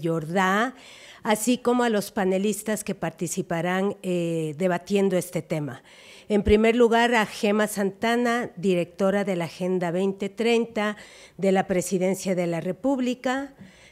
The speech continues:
también a nuestra colega Marta Vegas, gerente de sostenibilidad de Telefónica, a Mónica Macice, directora del conapred, y finalmente a Odrasir Barquera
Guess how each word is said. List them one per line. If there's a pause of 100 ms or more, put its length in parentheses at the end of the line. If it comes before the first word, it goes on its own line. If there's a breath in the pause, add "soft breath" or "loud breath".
(100 loud breath)
también
a
nuestra
colega
Marta
Vegas,
gerente
de
sostenibilidad
de
Telefónica, (720 soft breath)
a
Mónica
Macice,
directora
del
conapred, (540 loud breath)
y
finalmente
a
Odrasir
Barquera